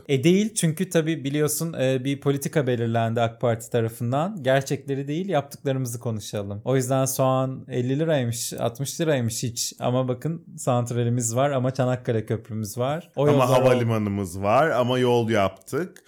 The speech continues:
Speaker 1: Onlar olmasaydı nasıl depreme gidecektik? E,
Speaker 2: Çamlıca Kulesi'ni diktik, Taksim Camii'ni diktik.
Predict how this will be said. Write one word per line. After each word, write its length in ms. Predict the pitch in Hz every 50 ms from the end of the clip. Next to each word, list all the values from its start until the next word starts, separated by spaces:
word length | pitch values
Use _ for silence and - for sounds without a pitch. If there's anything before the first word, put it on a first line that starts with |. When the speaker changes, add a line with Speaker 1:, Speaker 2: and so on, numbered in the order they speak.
| - -
Speaker 1:
Onlar 320 | 139 139 143 147 147 151 151
olmasaydı 600 | 147 143 139 131 131 131 - 143 135 131 120 131
nasıl 300 | 135 127 123 - 127 110
depreme 380 | 123 117 117 120 123 113 113
gidecektik? 920 | 113 113 110 110 110 101 113 117 110 117 - - 165 190 196 - - - - -
E, 100 | - 117
Speaker 2:
Çamlıca 460 | 117 156 151 147 143 151 143 131 139 139
Kulesi'ni 520 | - 131 123 117 117 - - 117 113 104
diktik, 400 | 107 107 - - - - - -
Taksim 420 | 160 143 139 - - - 123 120
Camii'ni 600 | 113 117 113 107 107 104 107 104 104 104 101 92
diktik. 520 | 87 98 - _ - - 202 202 - -